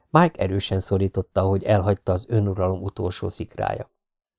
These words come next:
„Élvezek én is. Gyere!” Egymás szemébe néztek. Mike végül elengedte magát. Ordított, amint az orgazmus végig söpört rajta. Magához ülelte a kedvesét,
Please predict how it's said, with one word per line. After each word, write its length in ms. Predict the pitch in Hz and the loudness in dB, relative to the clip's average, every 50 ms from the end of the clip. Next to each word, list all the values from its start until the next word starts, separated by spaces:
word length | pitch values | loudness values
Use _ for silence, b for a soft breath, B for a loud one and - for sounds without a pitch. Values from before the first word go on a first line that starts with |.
| _ - - - - _ | _ -20 -18 -18 -18 _
„Élvezek 640 | - - - 147 - 123 131 143 147 143 143 - - | -12 -12 -10 -10 -8 -8 -6 -4 -4 -4 -4 -6 -8
én 200 | 135 113 110 - | -10 -10 -12 -12
is. 240 | - - - - _ _ _ | -14 -16 -16 -16 _ _ _
Gyere!” 480 | _ - 151 151 - - - - - _ _ _ _ _ _ _ _ _ _ _ _ _ _ _ _ _ _ _ _ _ | _ -8 -6 -4 -4 -4 -6 -10 -14 _ _ _ _ _ _ _ _ _ _ _ _ _ _ _ _ _ _ _ _ _
Egymás 380 | - 160 131 110 107 104 95 92 | 4 6 6 6 6 2 2 2
szemébe 480 | - - 104 95 98 95 90 85 90 | 2 2 2 4 4 2 2 2 0
néztek. 560 | 90 90 85 80 - - - - - _ _ _ _ _ _ _ _ _ | -2 -2 -4 -6 -8 -10 -12 -12 -12 _ _ _ _ _ _ _ _ _
Mike 300 | _ - 175 180 - - - | _ -2 0 0 0 0 2
végül 360 | - 131 120 117 110 101 - | 2 2 4 4 2 0 0
elengedte 560 | - 107 101 101 98 95 95 95 - - - | 0 -2 -2 -2 -2 -2 -2 -2 -2 -4 -4
magát. 360 | 92 92 90 87 - - - _ _ _ _ _ _ | -4 -4 -4 -4 -6 -8 -8 _ _ _ _ _ _
Ordított, 640 | - 160 156 139 127 127 127 120 - 117 107 - - | 2 4 6 6 6 4 2 2 2 0 0 2 2
amint 280 | 117 117 113 110 - | 2 2 0 0 0
az 140 | 113 107 104 | -2 -2 -2
orgazmus 600 | - 104 110 107 - 104 98 104 104 101 95 - | -2 -4 -4 -2 0 -2 -2 -2 -2 -6 -6 -4
végig 340 | - 107 101 95 98 98 - | -2 0 0 0 -2 -6 -6
söpört 440 | - - 95 - - 92 90 - - | -4 -6 -4 -2 -2 -2 -2 -2 -4
rajta. 400 | - 85 90 98 - - - _ _ _ _ _ _ _ _ | -4 -4 -4 -6 -10 -14 -18 _ _ _ _ _ _ _ _
Magához 520 | - 127 113 104 104 104 104 104 107 107 | 0 2 4 8 8 8 8 8 6 4
ülelte 440 | 107 104 104 104 101 95 - - 104 | 4 6 6 6 4 4 6 6 6
a 80 | 98 95 | 6 6
kedvesét, 680 | - 107 101 101 107 107 101 - - 95 92 - _ | 6 4 4 4 4 2 2 2 0 -4 -4 -6 _